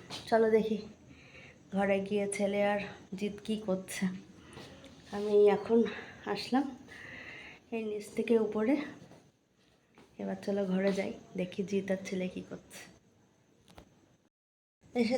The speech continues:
দেখলাম জিৎ ছেলে দুজনই ঘুম। তো আমি আর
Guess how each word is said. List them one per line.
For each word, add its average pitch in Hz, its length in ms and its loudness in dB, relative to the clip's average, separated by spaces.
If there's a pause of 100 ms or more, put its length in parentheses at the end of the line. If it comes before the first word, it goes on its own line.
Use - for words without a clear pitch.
দেখলাম 269 280 4 (500)
জিৎ 233 180 6 (100)
ছেলে 233 180 10 (100)
দুজনই 220 340 6 (100)
ঘুম। 226 160 6 (1040)
তো 220 80 0 (300)
আমি 208 260 4
আর 226 160 10